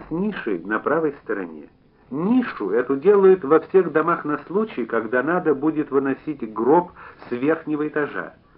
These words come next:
Англичане мрачны и предусмотрительны. Во втором этаже кабинет, а в верхнем спальня. Кабинет обшит дубом, на полу неяркие смирненские ковры,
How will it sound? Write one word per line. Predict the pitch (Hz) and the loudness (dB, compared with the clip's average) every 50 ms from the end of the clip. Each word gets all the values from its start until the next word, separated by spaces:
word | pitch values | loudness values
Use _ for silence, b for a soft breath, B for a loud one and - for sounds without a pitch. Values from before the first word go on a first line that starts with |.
| b b b b - | b b b b -8
Англичане | 95 98 95 92 98 98 95 - 113 113 110 110 110 110 | -6 -6 -4 -4 -4 -6 -4 -2 -2 -2 -2 -2 -6 -6
мрачны | 104 110 135 165 165 160 - - 98 82 73 b b b b b b - | -4 0 0 0 0 -2 -6 -10 -12 -12 -14 b b b b b b -8
и | 92 92 90 | -8 -6 -6
предусмотрительны. | 87 - 92 90 104 104 - - 131 147 143 156 131 - - - - - _ _ _ _ _ _ _ _ _ _ _ b b b b b b b | -6 -8 -8 -6 -8 -8 -6 -6 -8 -6 -4 -4 -6 -6 -8 -12 -20 -20 _ _ _ _ _ _ _ _ _ _ _ b b b b b b b
Во | - 95 110 143 - | 0 4 6 6 6
втором | - - - 240 262 247 233 | 6 4 4 4 4 2 2
этаже | - - 120 110 147 180 190 | 2 2 2 2 0 -2 -4
кабинет, | - 170 139 117 98 87 87 90 95 95 - _ _ B B B B B B B | -4 -4 -4 -6 -8 -8 -8 -8 -10 -10 -12 _ _ B B B B B B B
а | - 117 117 117 107 | -2 2 4 4 4
в | 104 104 110 | 2 0 -2
верхнем | 135 196 247 - - - 95 87 82 - - - - - | 2 2 2 2 0 -4 -10 -12 -12 -14 -16 -20 -20 -20
спальня. | - - 107 95 82 73 73 - - - - - _ _ _ _ _ _ _ _ _ _ _ _ _ | -8 -4 -2 -2 -2 -4 -8 -14 -20 -20 -20 -20 _ _ _ _ _ _ _ _ _ _ _ _ _
Кабинет | - 120 117 117 127 143 180 220 226 226 104 | -2 0 0 0 0 -2 -2 -4 -4 -4 -6
обшит | 90 - - - - 98 92 - - | -6 -6 -8 -12 -10 -12 -12 -10 -6
дубом, | - 110 123 117 131 143 147 147 B B B B B B B - | -4 -2 0 2 2 0 0 -2 B B B B B B B -12
на | 95 110 135 151 | -4 0 0 2
полу | - 156 160 165 175 170 | 4 4 4 6 4 4
неяркие | 165 160 156 139 143 156 156 151 151 - - 135 143 139 139 139 B B B B - - - | 2 2 0 2 2 2 2 0 -2 -4 -4 -4 -4 -4 -6 -8 B B B B -18 -12 -6
смирненские | 143 143 151 156 143 139 143 139 139 131 - - - 131 131 127 | -2 2 4 4 4 4 0 -4 -4 -6 -8 -6 -2 0 0 0
ковры, | 123 - 131 135 127 151 190 202 147 - | 2 2 2 4 4 4 4 2 2 -2